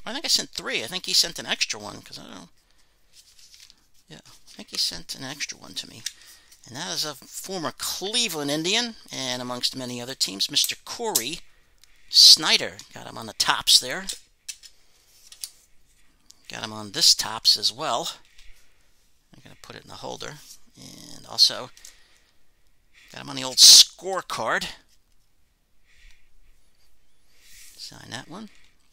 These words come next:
I think he sent me this one. Now with the White Sox, I don't remember sending them that Topps one. So, well, I only sent three,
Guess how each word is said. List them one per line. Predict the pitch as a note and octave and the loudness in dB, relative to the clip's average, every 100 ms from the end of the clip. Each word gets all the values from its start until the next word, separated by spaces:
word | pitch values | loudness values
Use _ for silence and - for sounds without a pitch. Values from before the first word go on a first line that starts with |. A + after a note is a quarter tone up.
| - - - - | -20 -20 -20 -20
I | - - | -20 -12
think | - E4 | -10 -4
he | D4 | 4
sent | - D3 | 4 4
me | G#2+ | -6
this | - - | 2 2
one. | - F#2 - _ _ _ _ _ _ - - - - _ _ _ - - | 2 -6 -12 _ _ _ _ _ _ -20 -20 -20 -20 _ _ _ -20 -20
Now | - A#2+ D3 | -12 -10 -10
with | B2+ | -12
the | G#2+ | -6
White | A2+ B2+ | -2 0
Sox, | - - | 0 -2
I | A#2 | -6
don't | C#3+ | -10
remember | C3 A2 | -6 -2
sending | - A#2+ A2 | 0 -2 -8
them | G2+ G2+ | -12 -14
that | G2 - | -14 -12
Topps | - - - | -14 -6 -6
one. | - A2 - _ _ _ - | -6 -20 -20 _ _ _ -18
So, | - - A#2 | -18 -18 -20
well, | - - - - _ - - - - - _ _ - - _ _ - _ - _ _ - _ _ - - - - _ - - - - _ - - - - - _ - _ _ - - - _ _ - - - | -20 -20 -20 -20 _ -20 -20 -20 -20 -20 _ _ -18 -18 _ _ -20 _ -20 _ _ -20 _ _ -20 -20 -20 -20 _ -20 -20 -20 -20 _ -20 -20 -20 -20 -20 _ -20 _ _ -20 -20 -20 _ _ -20 -20 -20
I | |
only | G3 | -2
sent | F#3+ F#3 - | 0 0 -10
three, | D3+ A#2+ | -10 -10